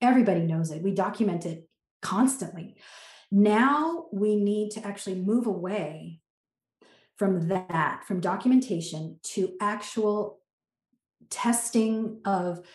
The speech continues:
innovative theories, interdisciplinary theories, testing of mechanisms, and that really based on cultural and structural racism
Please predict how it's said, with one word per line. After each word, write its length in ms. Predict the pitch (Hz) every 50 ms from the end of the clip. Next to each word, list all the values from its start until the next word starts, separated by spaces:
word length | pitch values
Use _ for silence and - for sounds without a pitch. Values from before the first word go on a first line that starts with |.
| - _ _ _
innovative 460 | 226 214 220 196 196 190 180 175 170
theories, 640 | - - - 226 220 226 226 226 226 226 226 226 -
interdisciplinary 840 | - 208 202 208 208 196 196 - - - - 202 196 190 185 190 -
theories, 400 | - 180 180 180 180 175 175 -
testing 540 | - - - 202 202 - - - 196 190 170
of 120 | 170 160
mechanisms, 640 | 170 175 170 175 - 190 165 151 151 - 156 151 151
and 160 | 151 180 185
that 240 | 185 180 185 185 - - - - - - - -
really 500 | 214 185 190 214 233 247 247 262 269 254
based 600 | - - 196 175 175 170 170 - - - - - -
on 200 | 196 185 175 170
cultural 500 | - - 202 190 190 - 202 190 190 190
and 120 | 196 180
structural 400 | - - 175 160 - - 180 170
racism 500 | 165 160 160 160 - 156 - 147 160 165